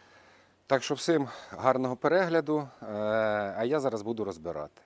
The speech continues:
Так, треба, навірно, зняти шплінт оцей, щоб під-, вище капот підняти, бо мені тут буде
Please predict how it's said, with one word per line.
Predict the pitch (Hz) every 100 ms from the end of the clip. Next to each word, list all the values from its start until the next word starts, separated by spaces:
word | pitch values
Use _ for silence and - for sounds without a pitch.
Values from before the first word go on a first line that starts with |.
| _ _ _ _ _ _ _ _ _ _ _ _ _ - _ _ _ _ _ _ _ _ _ _ _ _ _ _
Так, | - 95 -
треба, | - - 98 113 -
навірно, | 110 110 110 113 113 113 - - _ _ _ - _ _ -
зняти | 107 143 143 123 143 131 - _ _ _ _ _ _ -
шплінт | - - 147 185 175 -
оцей, | 110 - 120 117 - - - - _ _ _ _ _ _ -
щоб | - - 117
під-, | - 147 - - -
вище | 147 170 - 151
капот | - 160 147 127 -
підняти, | 147 151 160 - - -
бо | 123 139 - _ _ -
мені | 147 151
тут | 143 143
буде | 120 143 143